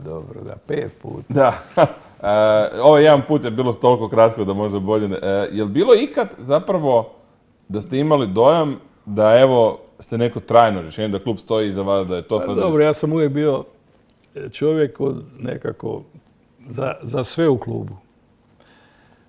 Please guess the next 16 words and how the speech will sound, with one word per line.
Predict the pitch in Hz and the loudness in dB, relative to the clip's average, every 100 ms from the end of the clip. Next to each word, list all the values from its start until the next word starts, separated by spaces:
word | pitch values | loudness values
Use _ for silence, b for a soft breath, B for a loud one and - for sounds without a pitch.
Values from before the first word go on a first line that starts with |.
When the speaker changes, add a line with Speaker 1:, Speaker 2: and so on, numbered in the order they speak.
| - | -12
Speaker 1:
Da, | 135 127 | -10 -8
ako | 127 | -8
treba | 147 151 | -4 -2
biti | 151 160 | 0 0
trener, | 147 165 170 | 0 0 0
bio | 147 156 | -2 -2
sam | 160 131 | -4 -4
trener. | 139 143 139 113 | 0 0 0 -2
Ako | 110 131 | -4 -6
nisam | 139 156 170 143 | -6 -6 -6 -4
trener, | 156 165 | -4 -4
onda | 165 | -4
sam | 139 147 | -4 -6
pomoćni | 135 160 143 117 131 | -4 -4 -4 -8 -12
trener | 117 120 120 113 | -12 -12 -12 -14
bio. | 104 - | -14 -16